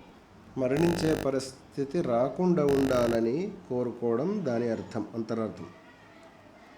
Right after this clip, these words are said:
అమృతం చ మే యక్ష్మం చ మే.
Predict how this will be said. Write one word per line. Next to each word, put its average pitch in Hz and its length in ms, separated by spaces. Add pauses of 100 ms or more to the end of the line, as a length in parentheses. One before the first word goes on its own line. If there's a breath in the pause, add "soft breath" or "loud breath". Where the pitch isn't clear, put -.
(280)
అమృతం 143 440
చ 170 220
మే 135 220 (3000)
యక్ష్మం 208 680
చ - 100
మే. 143 460